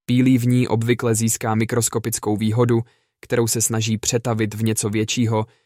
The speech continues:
přičemž se sám musí vyvarovat chyb, protože ani černý není tak bezzubý. V partii vana s Fedosejevem to uměli oba hráči – a když se kolem dvacátého tahu vyměnili dámy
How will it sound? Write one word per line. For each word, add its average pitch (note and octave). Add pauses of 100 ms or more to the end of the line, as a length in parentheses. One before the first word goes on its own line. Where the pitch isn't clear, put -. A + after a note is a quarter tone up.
(100)
přičemž A#2
se A2+
sám A#2 (100)
musí A2+
vyvarovat G#2+
chyb, A#2+ (440)
protože A#2+
ani A#2
černý B2+
není G2+
tak G#2
bezzubý. G#2 (680)
V -
partii C3
vana A#2
s A#2
Fedosejevem A2+
to A#2
uměli A2
oba G#2+
hráči – A2 (420)
a A2+
když A2+
se A#2
kolem A2+
dvacátého A2+
tahu A2
vyměnili A2
dámy G#2+